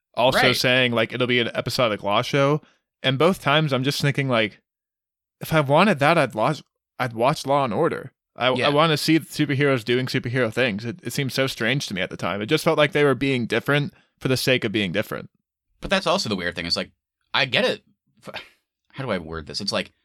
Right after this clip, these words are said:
Speaker 2: I guess it should have been one or the other, at least to me. Like, I lo-, I really like She-Hulk Attorney at Law. I, I enjoyed that show. I thought it was a blast. I thought it was so fun.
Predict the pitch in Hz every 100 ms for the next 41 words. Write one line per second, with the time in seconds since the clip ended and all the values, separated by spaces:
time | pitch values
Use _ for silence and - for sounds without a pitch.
0 | _ _ _ _ _ _ _ _ _ -
1 | 165 - - 214 143 120 98 120 117 82
2 | 92 85 76 - 101 - 69 78 64 -
3 | 107 - 220 180 120 - 127 123 120 87
4 | 101 - 85 80 82 - 92 80 78 76
5 | 104 98 117 104 92 82 78 90 104 92
6 | 82 80 90 80 92 87 85 98 85 92
7 | 78